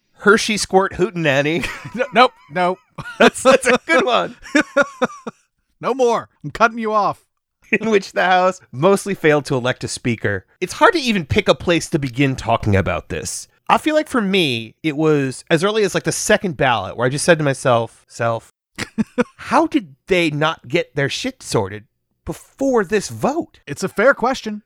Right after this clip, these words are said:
Speaker 1: They had months to work it out in private and not act out this civil war of stupidity and incompetence on a world stage.
Speaker 2: Yeah,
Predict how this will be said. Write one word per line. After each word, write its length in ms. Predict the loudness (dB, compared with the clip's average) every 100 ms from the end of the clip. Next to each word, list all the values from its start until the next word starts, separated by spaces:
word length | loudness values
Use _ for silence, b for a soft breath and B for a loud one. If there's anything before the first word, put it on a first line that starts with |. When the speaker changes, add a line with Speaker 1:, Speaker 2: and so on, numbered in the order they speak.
| 0
Speaker 1:
They 140 | 2
had 260 | 4 0 2
months 400 | 0 2 0 0
to 100 | 0
work 240 | 2 0
it 80 | 2
out 160 | 2 2
in 80 |
private 460 | 0 0 0 2 -2
and 100 | 0
not 180 | -2 -2 _
act 300 | -4 -2 0
out 180 | 0 2
this 260 | -2 -4 -8
civil 640 | -8 -6 0 2 4 2
war 320 | 2 2 4 2
of 100 | -4
stupidity 800 | -10 -14 -12 -6 0 2 4 4
and 80 |
incompetence 960 | 2 0 -2 2 2 2 -2 -4 -6 -14 _ -6
on 240 | -4 -6 -2
a 100 | 0
world 500 | 0 0 0 0 -4
stage. 760 | -8 0 2 2 -2 -10 -8
Speaker 2:
Yeah, 80 | -6